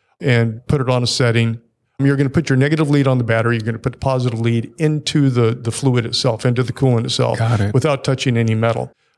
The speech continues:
Speaker 1: And then you're going to read what the voltmeter is telling you. And anything over point three volts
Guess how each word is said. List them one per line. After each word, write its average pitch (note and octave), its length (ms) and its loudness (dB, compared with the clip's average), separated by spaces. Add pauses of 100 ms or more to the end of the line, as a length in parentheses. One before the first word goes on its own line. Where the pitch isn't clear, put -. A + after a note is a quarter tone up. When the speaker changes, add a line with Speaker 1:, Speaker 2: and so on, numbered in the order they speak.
Speaker 1:
And B2+ 200 2
then B2+ 140 2
you're B2+ 100 4
going B2 340 2
to B2 260 0
read A#2 300 -4
what - 460 -4
the A#2+ 60 -4
voltmeter A#2+ 420 0
is A2+ 80 -6
telling F#3 280 -2
you. A#2 100 -2
And B2 80 2
anything E3+ 420 0
over C#3 380 0
point D3 320 -2
three C#3+ 220 -4
volts B2+ 480 -4